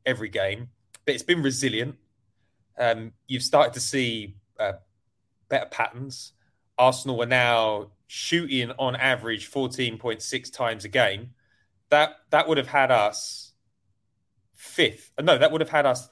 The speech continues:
third most in the league last year. So if we maintain that level, we're at Chelsea levels of, of attempts on goal, which is a massive, massive uptick from Arteta's first season when I think we were fifteenth in the league. Um,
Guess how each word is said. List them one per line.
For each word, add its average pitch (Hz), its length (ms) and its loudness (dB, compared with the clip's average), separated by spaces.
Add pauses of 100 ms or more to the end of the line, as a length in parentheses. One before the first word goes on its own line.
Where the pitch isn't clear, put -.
third 147 300 6
most 127 340 -4
in 127 60 -8
the 120 80 -8
league 131 260 -2
last 92 240 -12
year. 92 100 -12
So 110 140 -8
if 110 80 -10
we 131 80 -6
maintain 131 460 -2
that 117 200 -2
level, 123 440 -4
we're 123 200 -2
at - 80 -10
Chelsea 127 380 -4
levels 90 560 -16
of, 98 500 -8
of 98 300 -6
attempts - 420 -4
on 104 140 -6
goal, 104 380 -2 (240)
which 135 180 -2
is 131 80 -2
a 135 60 -2
massive, 139 640 -2
massive 127 320 0
uptick 127 400 0
from 120 100 -8
Arteta's 110 460 -2
first 151 260 6
season 107 340 -6
when 104 140 -2
I 101 60 0
think 123 240 -8
we 117 100 -6
were 101 100 -4
fifteenth 107 540 -8
in 107 80 -8
the 104 60 -8
league. 98 340 -6 (600)
Um, 117 300 4